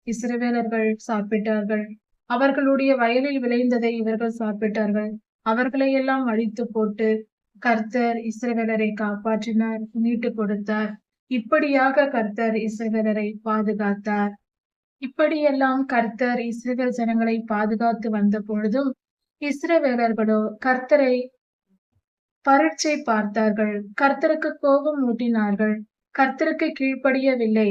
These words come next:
அவர்களுடைய வசனங்களை கை கொள்ளவில்லை, கர்த்தருடைய உடன்படிக்கையை அவர்கள்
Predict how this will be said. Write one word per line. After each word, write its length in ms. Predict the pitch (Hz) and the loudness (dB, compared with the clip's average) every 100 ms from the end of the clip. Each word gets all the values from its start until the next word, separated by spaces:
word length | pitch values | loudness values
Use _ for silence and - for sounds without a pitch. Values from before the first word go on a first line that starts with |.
| 202 | 0
அவர்களுடைய 520 | 220 220 220 226 226 226 | -2 -2 0 2 2 2
வசனங்களை 680 | 240 240 302 294 269 247 240 | 0 0 -4 -2 0 0 -2
கை 180 | 233 233 | -2 -2
கொள்ளவில்லை, 600 | 233 240 233 226 214 214 208 | -2 -2 -2 -2 0 0 2
கர்த்தருடைய 520 | 247 247 302 294 302 | 0 0 0 0 0
உடன்படிக்கையை 800 | 254 262 285 277 269 240 247 240 233 | 0 0 0 0 0 0 -2 0 0
அவர்கள் 360 | 226 220 220 | 0 0 -2